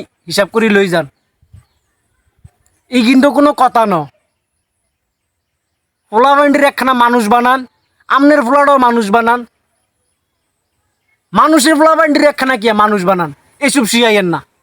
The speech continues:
এসব শিয়াই না, এসব শিয়াইলে ভবিষ্যৎ হইতো না। ভবিষ্যতের চিন্তা করেন, ভবিষ্যতের চিন্তা করেন, পোলাপান্ডির একখানা ভবিষ্যতের চিন্তা করেন। আজকে আপনার স্কুল থেকে যদি বাইরে হয়, কেউ যদি জিগায় লেয়াপড়ার বিষয়ে যে কোন স্কুলে লেয়াপড়া করছ,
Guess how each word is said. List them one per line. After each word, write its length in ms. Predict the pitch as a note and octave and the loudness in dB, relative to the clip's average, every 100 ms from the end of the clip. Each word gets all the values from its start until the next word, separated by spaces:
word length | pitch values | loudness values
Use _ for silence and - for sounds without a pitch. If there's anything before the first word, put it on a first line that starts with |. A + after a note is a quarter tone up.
| A#3 | -4
এসব 160 | B3 A3 | -2 -2
শিয়াই 200 | B3+ A#3+ | 0 0
না, 40 | A#3+ | 2
এসব 220 | A#3 B3 | 0 -2
শিয়াইলে 260 | F#3 A#3+ A#3+ F#3+ | -2 -2 0 0
ভবিষ্যৎ 280 | F#3+ A#3 G#3 | -2 0 0
হইতো 200 | G3 G3+ | 0 0
না। 120 | F3+ - _ _ _ _ _ _ _ | -2 -4 _ _ _ _ _ _ _
ভবিষ্যতের 500 | F#3 A#3 C4+ D4+ D4+ D4 | -2 0 -2 -2 0 0
চিন্তা 200 | C#4+ D4 | 0 0
করেন, 260 | C4 G3 D3 _ _ _ | 0 -2 -6 _ _ _
ভবিষ্যতের 500 | E3+ G3+ A#3+ C#4+ C4 | -4 -2 0 0 -2
চিন্তা 220 | B3 B3+ A3+ | -2 -2 0
করেন, 240 | G3 D3+ - _ _ _ _ _ _ _ _ | -2 -4 -12 _ _ _ _ _ _ _ _
পোলাপান্ডির 560 | G#3 A#3+ B3+ B3+ B3 B3 | 0 2 2 0 0 0
একখানা 260 | A#3+ A3+ A3+ | -2 -2 -2
ভবিষ্যতের 440 | G#3 G#3 G#3+ A#3 A#3 | 0 -2 -4 -4 -2
চিন্তা 180 | A3 G#3 | 0 0
করেন। 140 | G#3+ G#3 | -2 -2
আজকে 200 | - A#3 | -4 -2
আপনার 220 | A3 A3 G#3+ | 0 0 0
স্কুল 160 | A3 G3+ | -2 0
থেকে 120 | G#3 | 2
যদি 100 | G3+ | 2
বাইরে 240 | G3 F#3+ G3+ | 0 0 0
হয়, 180 | F#3+ F#3 _ _ _ _ | 0 -4 _ _ _ _
কেউ 100 | G#3+ A3+ | 0 0
যদি 160 | A#3 A3 G3+ | 0 -2 -2
জিগায় 400 | A3+ B3 A3+ F#3+ _ | 0 0 0 -2 _
লেয়াপড়ার 440 | E3 F#3+ F#3 G#3 G#3 G3 | -2 -2 0 -2 -2 -4
বিষয়ে 220 | G#3 F#3+ | -4 -4
যে 40 | G3+ | -6
কোন 180 | A#3 B3 | -4 -4
স্কুলে 240 | - A#3 A3 | -2 -2 2
লেয়াপড়া 280 | G3+ F#3 F#3 | 2 0 -2
করছ, 200 | F3 | -2